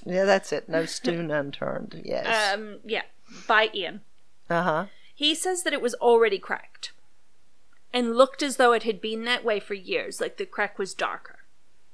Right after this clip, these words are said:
Speaker 1: Well, I would assume it probably, I mean, dear God, that, that thing had been drugged back and forth and
Speaker 2: Yeah. Well, they
Speaker 1: Yeah.
Speaker 2: were unimpressed that the Crown had not communicated this to the Scottish public.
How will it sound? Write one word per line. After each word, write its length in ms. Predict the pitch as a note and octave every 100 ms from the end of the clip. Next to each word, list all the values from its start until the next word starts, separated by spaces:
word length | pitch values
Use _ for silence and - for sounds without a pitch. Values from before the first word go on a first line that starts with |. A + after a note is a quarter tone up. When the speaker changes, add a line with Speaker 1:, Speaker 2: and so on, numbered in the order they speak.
| -
Speaker 1:
Well, 120 | F4
I 140 | F#4
would 160 | F#4+ F3+
assume 400 | E3 - B3 E3
it 100 | D#3+
probably, 580 | F3 D#3+ D#3 D3 C#3 C3+ -
I 60 | D#3
mean, 300 | D3 E3 - -
dear 160 | C#4+
God, 480 | G3+ F3+ F3 - - - - - - -
that, 120 | F3
that 180 | F3+ F3
thing 160 | G#3 F3+
had 160 | E3
been 240 | F3+ D#3+ D3+
drugged 280 | E3+ E3+
back 240 | E3+ D#3+ D#3+
and 160 | C#3+
forth 360 | - D3+ D3+ -
and 260 | C#3+ C#3 C3 - - - -
Speaker 2:
Yeah. 420 | A#3+ B3 E3+ - - - - -
Well, 100 | B3
they 180 | A#3+ C#4
Speaker 1:
Yeah. 100 | F4
Speaker 2:
were 340 | F#4+ D#4+ A#3 G3+ - - - - -
unimpressed 1000 | G#3+ G#3+ G#3+ F#3+ G3 G3 G#2+ - - -
that 140 | - -
the 60 |
Crown 380 | - A3+ G#3 G3
had 220 | A#3 G3+
not 260 | G3 F#3 - - - - - -
communicated 880 | A#3+ A#3 G#3+ A3 - G3+ G3 F#3
this 240 | F#3+ F#3+ -
to 120 | G#3+
the 120 | F#3+
Scottish 520 | - - F#3 F3+ -
public. 640 | - - - - - -